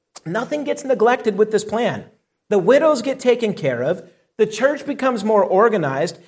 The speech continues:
And most importantly, the word of God still ends up being the main focus of the leaders that God has placed over the church,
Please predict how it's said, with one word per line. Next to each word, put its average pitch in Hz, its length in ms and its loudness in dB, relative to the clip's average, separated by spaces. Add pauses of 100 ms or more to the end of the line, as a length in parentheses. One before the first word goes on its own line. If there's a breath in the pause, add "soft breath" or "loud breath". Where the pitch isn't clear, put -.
(180 soft breath)
And 247 180 -2
most 277 300 0
importantly, 247 640 2
the 226 120 6
word 247 220 6
of 226 100 4
God 269 320 -2
still 254 380 2
ends 220 260 -4
up - 220 0
being 196 240 -4
the 240 80 -2
main 190 400 -4 (180 loud breath)
focus 202 460 2
of 202 140 -2
the 214 80 2
leaders 185 600 -2 (240 loud breath)
that 233 160 -2
God 185 240 2
has 214 160 -4
placed 226 340 -8
over 185 220 -8
the 226 140 -8
church, - 480 -14